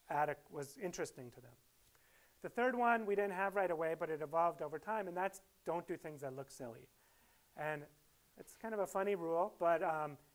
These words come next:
it turned out to be the most powerful rule, uh, because there's many things in a complex,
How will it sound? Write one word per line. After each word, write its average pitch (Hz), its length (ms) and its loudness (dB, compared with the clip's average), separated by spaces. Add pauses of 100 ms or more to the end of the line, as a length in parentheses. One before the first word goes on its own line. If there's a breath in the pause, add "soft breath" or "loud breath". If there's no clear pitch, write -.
it 139 80 -16
turned 196 200 -2
out 190 160 4
to 165 60 -16
be 175 100 -2
the 170 80 -4
most 180 260 0
powerful 190 520 4
rule, 143 400 -4 (600 soft breath)
uh, 143 320 -2
because 185 580 0
there's 185 180 -4
many 220 260 0
things 226 320 -2
in 180 100 -2
a 156 60 -2
complex, 185 760 -2